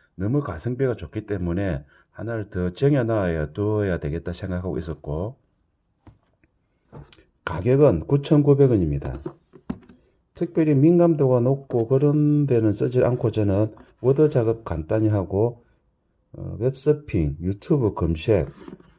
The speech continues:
이런 게 주로 쓰고 있는 상품인데, 어, 키보드인데, 뭐, 만 원에 키보드와 마우스,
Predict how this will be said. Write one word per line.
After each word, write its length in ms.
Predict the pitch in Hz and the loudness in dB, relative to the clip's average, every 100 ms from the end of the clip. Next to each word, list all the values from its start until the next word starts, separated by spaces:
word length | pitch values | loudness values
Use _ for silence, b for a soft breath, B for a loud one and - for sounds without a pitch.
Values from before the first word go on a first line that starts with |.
| B - | B -4
이런 300 | 151 160 147 | 2 2 2
게 100 | 117 | -2
주로 220 | 107 101 | -2 -4
쓰고 280 | - 101 95 | -4 -2 0
있는 300 | 90 90 90 | 0 -2 -4
상품인데, 680 | 110 104 104 90 71 - | -6 -6 -4 -4 -4 -6
어, 180 | 82 80 | -6 -6
키보드인데, 800 | - 131 117 101 82 95 92 78 - _ _ _ _ _ _ | -6 -4 -2 -2 -2 0 -2 -4 -12 _ _ _ _ _ _
뭐, 180 | - 113 | -10 -6
만 240 | 98 82 98 | -4 0 2
원에 420 | 135 135 82 69 _ _ _ | 4 4 0 -4 _ _ _
키보드와 560 | - 160 151 143 117 92 | -12 -4 -2 2 0 0
마우스, 600 | 80 90 110 - 80 | 0 -2 -2 -6 -4